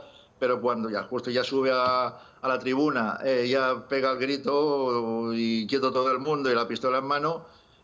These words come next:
ya pensé lo contrario. Ya pensé que, digo, esto, esto, esto no es de seguridad. <laughs> Entonces, nada, seguimos grabando. Éramos un equipo de cuatro cámaras destacado,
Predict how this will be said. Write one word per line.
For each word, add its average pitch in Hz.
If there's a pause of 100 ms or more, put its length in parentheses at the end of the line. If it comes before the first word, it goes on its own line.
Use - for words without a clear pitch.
ya 123
pensé 127
lo 131
contrario. 110 (220)
Ya 117
pensé 120
que, 120
digo, 117
esto, 127
esto, 123
esto 123
no 127
es 135
de 113
seguridad. 113 (400)
<laughs> -
Entonces, 117
nada, 117
seguimos 117
grabando. 127
Éramos 127
un 131
equipo 135
de 131
cuatro 135
cámaras 139
destacado, 131